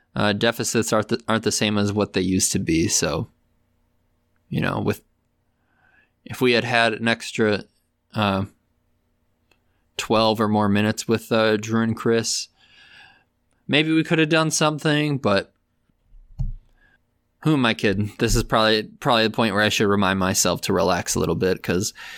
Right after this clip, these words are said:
we didn't have Giannis, so we have a built-in excuse there. It never really looked great from the jump,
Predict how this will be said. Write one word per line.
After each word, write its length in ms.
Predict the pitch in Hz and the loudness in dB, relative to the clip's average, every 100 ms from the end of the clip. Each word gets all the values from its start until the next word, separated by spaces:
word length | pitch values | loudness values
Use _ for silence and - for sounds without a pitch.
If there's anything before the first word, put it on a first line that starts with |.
| - - | -16 -4
we 100 | 117 | 0
didn't 240 | 135 127 | 0 0
have 160 | 123 110 | 0 0
Giannis, 480 | 131 156 160 165 156 | 0 2 2 2 0
so 540 | - - 104 104 110 - _ _ _ _ _ - - - _ - | 0 2 4 4 0 -6 _ _ _ _ _ -20 -20 -20 _ -4
we 60 | |
have 80 | 110 | -2
a 60 | 107 | 0
built-in 420 | 104 127 123 123 | 2 0 0 -2
excuse 520 | 110 - - 101 - | 0 -2 0 0 0
there. 500 | - 107 107 110 110 - _ _ _ _ _ _ _ _ | 0 2 4 2 -2 -10 _ _ _ _ _ _ _ _
It 160 | - - | -10 0
never 340 | 143 139 139 | 2 2 2
really 280 | 131 123 120 | 4 4 4
looked 340 | 117 110 123 | 2 -2 -4
great 400 | 117 113 117 98 | 0 2 2 0
from 180 | - 110 | -2 0
the 60 | 98 | 0
jump, 440 | 110 107 107 110 | 2 2 2 -2